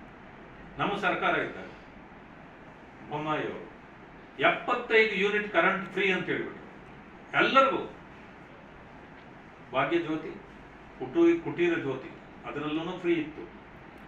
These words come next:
ಇನ್ಯಾರು ಉಳಿದಿದ್ರು ಅವ್ರಿಗೂ ಫ್ರೀ ಮಾಡಿಬಿಟ್ರು. ಮತ್ತೆ ನೀವು, ಆ, ಕರೆಂಟ್ ಫ್ರೀ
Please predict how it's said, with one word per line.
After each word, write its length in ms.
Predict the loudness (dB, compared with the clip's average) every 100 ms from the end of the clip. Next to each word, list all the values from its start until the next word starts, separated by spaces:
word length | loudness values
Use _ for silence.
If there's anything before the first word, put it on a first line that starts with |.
| -18 -12 -8
ಇನ್ಯಾರು 500 | 0 6 8 8 6
ಉಳಿದಿದ್ರು 360 | 4 0 2
ಅವ್ರಿಗೂ 460 | 4 4 4 2 -2
ಫ್ರೀ 120 | -2
ಮಾಡಿಬಿಟ್ರು. 440 | -2 -2 -4 -8 -12 -18 -20 -20 -20 -18 -12
ಮತ್ತೆ 220 | -10 -8 -8
ನೀವು, 560 | -6 -6 -4 -2 -4 -6 -12 -18 -20 -20 -18 -10
ಆ, 120 | -6 -4
ಕರೆಂಟ್ 480 | 2 4 2 0
ಫ್ರೀ 140 | -2